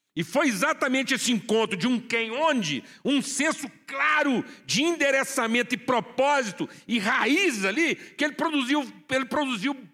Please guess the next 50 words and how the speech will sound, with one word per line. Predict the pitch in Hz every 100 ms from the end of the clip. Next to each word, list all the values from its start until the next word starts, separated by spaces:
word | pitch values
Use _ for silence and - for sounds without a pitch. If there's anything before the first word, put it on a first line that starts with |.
| _ _
prosperidade | 269 285 285 269 240 247 285 269
de | 330
toda | - 392 427 466
sorte. | - 240 233 - - - _ _ _ _ _ _ _ -
Um | 202
cara | 233 294 285
mestrado | 269 208 - 277 262
e |
doutorado | 262 262 247 226 226
em | 233
doenças | 233 233 240 202
tropicais | 240 220 262 247 269 311 - - -
foi | 269
abrir | 320 247 311
o |
primeiro | 302 294 311
açougue. | 320 - 247 277 254
O | 247
que | 427
que | -
tem |
a | 339
ver | 269
uma | 269
coisa | 233 233
com | 196
a | 196
outra? | 170 - 101
O | - _ _ _ _ _ _ _ _ _ _ _ _ _ _
que | -
que | 208
tem | 226
a |
ver | 202
uma | 214 190
coisa | 214 185
com |
a | 180
outra? | 196 196 107
O | - _ _ _ _ _ _ _ _ _ _ _ _ _
que | 165 208
que | 208
tem | 220
a |
ver | 202
uma | 233 220
coisa | 233 220
com | 220
a |
outra? | 208 180 - 107